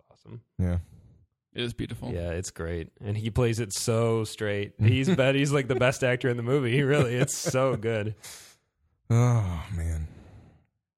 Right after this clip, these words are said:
Speaker 2: the judge of the walk off.
Speaker 1: Yep. Oh, yeah.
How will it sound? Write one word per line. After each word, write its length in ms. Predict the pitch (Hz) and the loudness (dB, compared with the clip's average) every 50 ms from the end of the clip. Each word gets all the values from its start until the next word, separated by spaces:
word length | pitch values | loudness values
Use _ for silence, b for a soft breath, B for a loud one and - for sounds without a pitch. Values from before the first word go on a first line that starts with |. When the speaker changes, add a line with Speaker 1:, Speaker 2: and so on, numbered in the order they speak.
| _ _ - | _ _ -8
Speaker 2:
the 60 | 90 | -2
judge 240 | 90 95 90 85 - | 0 0 0 0 0
of 60 | 90 | 0
the 60 | 90 | 0
walk 260 | 87 82 87 90 - - | 0 0 0 -2 -2 -2
off. 180 | 85 87 90 - - - _ _ _ _ _ _ _ _ _ _ _ _ _ _ | -2 -2 -2 -4 -8 -20 _ _ _ _ _ _ _ _ _ _ _ _ _ _
Speaker 1:
Yep. 160 | 78 78 - - _ _ _ _ _ _ _ _ _ _ _ _ - | -12 -12 -12 -14 _ _ _ _ _ _ _ _ _ _ _ _ -14
Oh, 20 | - | -12
yeah. 120 | - - | -12 -12